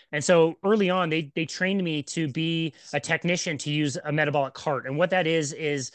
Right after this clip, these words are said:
um, basically a laptop that sits on a portable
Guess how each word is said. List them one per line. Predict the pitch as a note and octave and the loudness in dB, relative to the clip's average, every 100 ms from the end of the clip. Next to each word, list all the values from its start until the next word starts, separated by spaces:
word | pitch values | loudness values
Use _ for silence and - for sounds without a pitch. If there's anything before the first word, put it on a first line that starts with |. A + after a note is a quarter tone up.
| - - - | -18 -16 -6
um, | C3 B2+ | -4 0
basically | G3+ G#3 B3 B3 | 0 0 2 4
a | F3+ | 4
laptop | E3 D#3+ - E3 D3+ | 2 2 0 -2 -2
that | D3+ | -6
sits | - G3 F#3+ | -2 -2 -2
on | F3 | -6
a | |
portable | - - F3+ E3 E3+ D#3 | -6 0 0 4 4 4